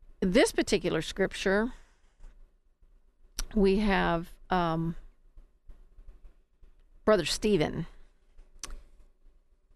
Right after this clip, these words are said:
And he says,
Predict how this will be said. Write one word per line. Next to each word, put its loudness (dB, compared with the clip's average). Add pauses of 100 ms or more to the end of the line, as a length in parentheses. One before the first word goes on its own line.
(1300)
And 2
he 2
says, -4